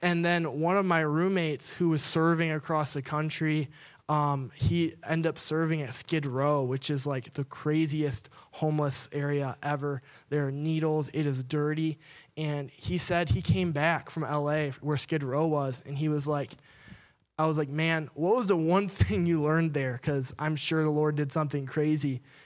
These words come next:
And he was like, "Yeah, the Lord did something crazy, but the one thing I learned was that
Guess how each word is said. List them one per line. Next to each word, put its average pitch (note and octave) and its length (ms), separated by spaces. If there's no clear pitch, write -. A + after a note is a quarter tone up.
And D3 60
he D#3+ 60
was D3+ 140
like, C#3+ 180
"Yeah, D#3+ 360
the D3+ 60
Lord E3+ 220
did F3+ 140
something E3+ 300
crazy, D#3+ 560
but D3 360
the D#3+ 100
one E3+ 240
thing F#3+ 200
I E3 100
learned D#3 540
was D#3 280
that D3+ 360